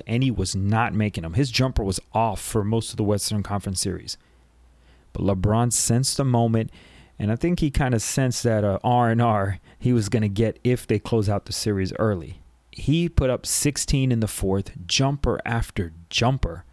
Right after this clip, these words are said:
right? Just draining them. You could just see it. He smelt it. He, I mean, he even hit a heat check three that pretty much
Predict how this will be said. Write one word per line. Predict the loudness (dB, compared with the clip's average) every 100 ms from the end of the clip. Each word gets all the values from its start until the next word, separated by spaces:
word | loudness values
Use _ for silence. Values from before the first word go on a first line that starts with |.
| -20 _ -20 _ _
right? | -6 -2
Just | -2 -2
draining | 0 2 2 2
them. | 2
You | 0 2
could | 0
just | 0 0
see | 2 2
it. | 0
He | 0
smelt | 0 0 0 0 2
it. | 0
He, | 0
I | -4 -2
mean, | 2
he | 2 2
even | 2
hit | 4 4 2
a |
heat | 2 0 0
check | 0 0 0
three | -2 2 2 2
that | 0 -2 -8
pretty | -2 0 2
much | 2 2 0 -4